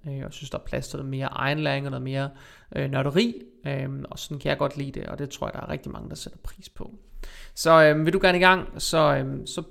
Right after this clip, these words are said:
prøv at hive fat i mig, så prøver vi lige at se, hvad vi kan strikke sammen. Øh, enten med noget opstart her, slut april, start maj, eller, øh, start juni. Det kan vi lige tage en snak om. Øh,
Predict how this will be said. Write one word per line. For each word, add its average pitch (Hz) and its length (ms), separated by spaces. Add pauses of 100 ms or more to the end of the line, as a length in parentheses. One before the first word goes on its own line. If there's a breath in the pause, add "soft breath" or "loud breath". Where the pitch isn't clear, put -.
prøv 185 120
at 160 60
hive 147 140
fat 143 180
i 139 40
mig, 135 280
så 143 140 (180)
prøver 147 120
vi 131 60
lige 131 100
at 135 60
se, 143 140
hvad 127 100
vi 87 100
kan 143 120
strikke - 260
sammen. - 280 (380)
Øh, 135 60 (720)
enten 143 320
med 131 80
noget 131 140
opstart - 440
her, - 360 (280 soft breath)
slut 147 220
april, 135 340
start - 300
maj, - 280 (220)
eller, 143 520
øh, - 60
start - 300
juni. - 280 (180)
Det 143 100
kan 139 100
vi 131 60
lige 135 100
tage - 160
en - 60
snak - 260
om. - 160 (1160 loud breath)
Øh, 143 420